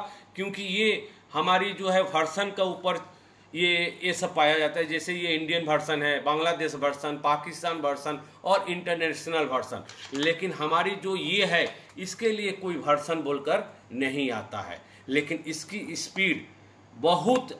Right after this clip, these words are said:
अच्छा है। तो आप लोग कृपया करके और हमारे लिए, हम सब के लिए, एलसीडी, एलईडी के लिए एज जो है वो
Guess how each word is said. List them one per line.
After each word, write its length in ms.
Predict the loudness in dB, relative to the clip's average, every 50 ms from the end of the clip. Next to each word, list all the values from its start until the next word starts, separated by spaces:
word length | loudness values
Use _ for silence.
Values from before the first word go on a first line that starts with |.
| -4 -2
अच्छा 340 | -2 -2 -2 0 2 4 4
है। 180 | 4 2 -2 -8 -8 -10 -20 -20 -20 -20 -20 -20 -16 -6 0
तो 80 | 2 2
आप 320 | 2 4 2 2 2 2
लोग 180 | -2 -4 -2 -2
कृपया 300 | -2 -2 0 2 0 2
करके 300 | 4 2 2 2 2 2
और 400 | 2 2 4 4 4 6 6 6 4
हमारे 400 | 4 2 4 4 4 4 2 0
लिए, 380 | -2 -2 -2 0 0 0 -2 -4 -10 -20 -20 -20 -8 0
हम 240 | 0 2 2 2
सब 260 | 0 -2 -2 -2 -2 -4
के 100 | -6 -6
लिए, 260 | -4 -2 0 2 2 0 0 -2 -8 -10 -2 0
एलसीडी, 420 | 0 0 0 -2 -2 -2 -2 -2
एलईडी 420 | -4 -4 -4 -4 -6 -6 -6 -8 -6
के 160 | -2 -2 -2
लिए 340 | -2 0 -2 -2 -2 -2 -4 -10 -20 -20 -20 _ -20 -8 0
एज 320 | 4 4 4 4 2 -2
जो 180 | -4 0 2 4
है 160 | 4 6 4 4
वो 180 | 4 0 0